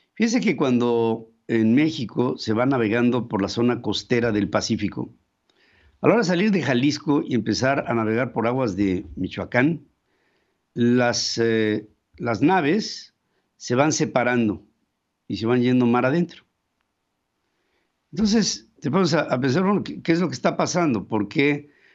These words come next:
no se sigue costeando con la misma, el, el mismo paralelismo que se tiene con la costa?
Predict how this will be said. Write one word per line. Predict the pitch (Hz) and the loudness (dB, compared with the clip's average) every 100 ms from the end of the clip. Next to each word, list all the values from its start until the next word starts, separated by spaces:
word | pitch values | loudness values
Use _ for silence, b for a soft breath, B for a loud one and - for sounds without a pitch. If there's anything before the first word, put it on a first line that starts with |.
| b - | b -4
no | 127 | -2
se | 123 147 | 0 -2
sigue | 147 139 147 | 0 2 0
costeando | 107 127 - 165 143 127 135 | 0 -4 -2 -2 0 0 -2
con | 127 120 | -2 0
la | 110 | 0
misma, | 107 123 127 135 | 0 0 0 -2
el, | 120 110 - | 0 -2 -2
el | 107 | 0
mismo | 123 135 131 | 0 0 -2
paralelismo | - 131 135 147 147 151 120 117 135 - b b b b b - | 0 0 2 0 0 0 0 0 -2 -8 b b b b b -6
que | 117 117 | 0 0
se | 113 117 107 | 2 0 0
tiene | - - 139 127 147 | -2 0 2 4 2
con | - 113 | 0 0
la | 120 | 0
costa? | - 226 226 107 92 | 0 -2 -2 -6 -8